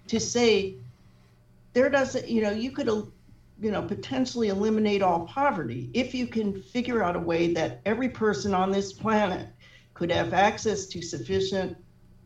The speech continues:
mo-, and this is not past savings base. Mike will talk about this, new money and credit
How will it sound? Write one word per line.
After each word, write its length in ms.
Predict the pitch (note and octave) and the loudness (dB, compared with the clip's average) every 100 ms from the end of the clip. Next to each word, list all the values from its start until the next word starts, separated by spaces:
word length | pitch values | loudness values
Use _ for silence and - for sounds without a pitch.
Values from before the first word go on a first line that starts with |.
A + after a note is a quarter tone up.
| - | -4
mo-, 300 | F#3+ F#3+ - | 0 0 0
and 420 | G3 G3+ G3 F#3+ | 0 2 2 2
this 200 | G3+ - | 0 -2
is 120 | G#3 | 2
not 280 | A3+ G#3+ G#3 | 4 2 0
past 340 | G#3 G#3 G3+ | 2 4 4
savings 360 | - F3+ E3+ E3+ | -2 -2 -2 -4
base. 300 | - D3+ D3+ | -4 -4 -2
Mike 240 | E3 E3+ E3+ | -2 -2 -4
will 120 | F3 | -6
talk 240 | D#3+ E3 | -2 -2
about 280 | E3+ B2 A#2+ | -2 -6 -6
this, 220 | A2+ - | -8 -6
new 220 | E3+ G#3+ | 2 4
money 300 | A#3 A3+ G#3+ | 4 4 2
and 120 | G3+ G3 | 0 -4
credit 520 | - D#3+ D3+ C#3+ | -4 -2 -2 -6